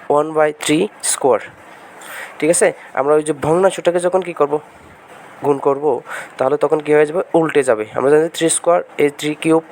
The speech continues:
উপরে চলে যাবে, ওয়ানটা নিচে চলে আসবে। আর আমরা জানি যে নিচে ওয়ানের কোনো ভ্যালু না থাকার কারণে থ্রি কিউবের মানটাই হবে আমাদের মূল মান, যার কারণে অ্যান্সারটা হবে three কিউব is equal to twenty-seven। এরপর আসি আমরা দুই নম্বরে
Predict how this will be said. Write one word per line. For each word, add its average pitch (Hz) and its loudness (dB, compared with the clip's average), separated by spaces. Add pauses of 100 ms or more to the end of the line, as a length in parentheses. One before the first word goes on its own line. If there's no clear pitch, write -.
(160)
উপরে 143 2
চলে 143 2
যাবে, 143 2
ওয়ানটা 147 2
নিচে 143 -6
চলে 139 0
আসবে। 135 -4 (560)
আর 113 4
আমরা 127 -4
জানি 131 -4
যে 127 -4 (100)
নিচে 131 0
ওয়ানের 135 0
কোনো 135 0
ভ্যালু 139 0
না 127 2
থাকার 139 -4
কারণে 135 -2 (560)
থ্রি 180 -2 (160)
কিউবের 160 2
মানটাই 127 0
হবে 143 -2 (100)
আমাদের 139 0
মূল 110 -2
মান, - -2 (880)
যার 113 0
কারণে 123 -2 (520)
অ্যান্সারটা 131 -2
হবে 147 -2 (200)
three 139 0
কিউব 135 0
is 131 -4
equal 135 -8
to 139 -8
twenty-seven। 135 -2 (1600)
এরপর 143 4
আসি 160 -6
আমরা 143 0
দুই 139 2
নম্বরে 139 0